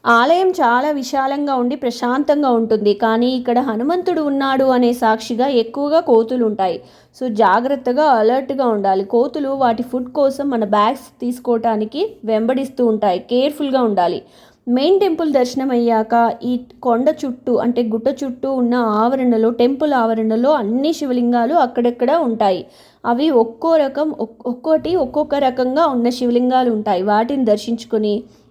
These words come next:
ప్రకృతిని, ఏ, నేచర్ని కూడా ఎంజాయ్ చేయొచ్చు, ఆనందించొచ్చు. ఇది మనకి దగ్గరగా ఉన్న ప్లేస్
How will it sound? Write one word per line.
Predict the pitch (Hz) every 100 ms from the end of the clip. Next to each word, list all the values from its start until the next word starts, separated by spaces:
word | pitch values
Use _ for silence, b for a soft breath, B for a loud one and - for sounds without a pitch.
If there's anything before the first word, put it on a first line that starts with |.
| -
ప్రకృతిని, | 247 240 294 349 330 320 - -
ఏ, | 202
నేచర్ని | 214 214 247 302 285
కూడా | 254 240 339
ఎంజాయ్ | 254 240 247 269 254
చేయొచ్చు, | 196 196 196 208 - B B B
ఆనందించొచ్చు. | 226 220 269 269 247 233 220 226 - _ b b b
ఇది | 285 254 370
మనకి | 349 262 277
దగ్గరగా | 254 233 226 277 320 330
ఉన్న | 294 294
ప్లేస్ | 247 220 208 -